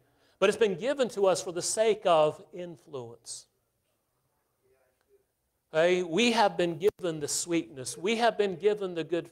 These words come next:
fruit for the sake of influence. Now, may say, the trees haven't given up on having a king yet.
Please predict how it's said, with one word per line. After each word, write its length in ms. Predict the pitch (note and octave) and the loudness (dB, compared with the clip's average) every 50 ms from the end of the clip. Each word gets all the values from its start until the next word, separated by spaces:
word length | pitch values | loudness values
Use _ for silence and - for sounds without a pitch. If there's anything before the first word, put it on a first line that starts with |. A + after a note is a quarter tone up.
| _ _ | _ _
fruit 460 | - F#3 F#3 F3 D3+ C#3 - - _ _ _ _ _ _ _ _ | -8 -4 -2 -2 -2 -2 -6 -12 _ _ _ _ _ _ _ _
for 480 | - G3+ A3 G3 E3 D3 C3 A#2+ A2+ - _ _ _ _ | -10 -6 -4 0 0 2 2 0 -2 -6 _ _ _ _
the 80 | D#3 - | -12 -10
sake 480 | - - G#3+ F#3 E3 C#3+ B2 A2+ - _ _ _ _ _ _ | -10 -8 -4 -2 -2 -2 -2 -4 -10 _ _ _ _ _ _
of 160 | D3+ C3+ C#3 | -14 -10 -8
influence. 720 | D3 D3 D3 D3 _ - A#2+ G#2+ A#2 - _ _ - - _ _ _ _ _ _ _ _ _ _ _ _ _ _ _ _ _ _ _ _ _ _ _ _ _ _ _ _ _ _ _ _ _ _ _ _ _ _ _ - | -8 -8 -8 -12 _ -20 -20 -20 -20 -20 _ _ -20 -20 _ _ _ _ _ _ _ _ _ _ _ _ _ _ _ _ _ _ _ _ _ _ _ _ _ _ _ _ _ _ _ _ _ _ _ _ _ _ _ -4
Now, 100 | D#3 D#3+ | -2 0
may 140 | E3 D#3+ | 0 0
say, 400 | D#3 D#3+ F#3+ F3+ D#3+ C3+ A2+ - - _ _ _ _ _ _ _ _ _ _ _ _ _ _ _ _ _ _ _ _ _ _ _ _ _ _ _ _ _ _ _ _ _ _ _ _ _ _ _ _ _ _ _ _ _ _ _ _ _ _ | 0 0 2 2 2 2 -2 -6 -14 _ _ _ _ _ _ _ _ _ _ _ _ _ _ _ _ _ _ _ _ _ _ _ _ _ _ _ _ _ _ _ _ _ _ _ _ _ _ _ _ _ _ _ _ _ _ _ _ _ _
the 80 | - - | -20 -12
trees 280 | - F3 F3+ E3+ C#3+ | -6 -4 -2 -2 0
haven't 280 | E3 C#3+ B2+ B2 - B2+ | 0 0 -2 -2 -4 -8
given 240 | B2+ B2+ B2+ A#2 B2 | -8 -8 -8 -6 -8
up 160 | C3+ C3 - | -8 -8 -10
on 80 | B2+ A2+ | -14 -12
having 260 | B2+ A#2 G#2+ - G#2+ | -10 -10 -10 -12 -16
a 60 | G#2 | -20
king 300 | _ - D3 C3+ B2 A2+ | _ -16 -16 -16 -16 -18
yet. 180 | G#2+ G#2 A2 | -20 -20 -20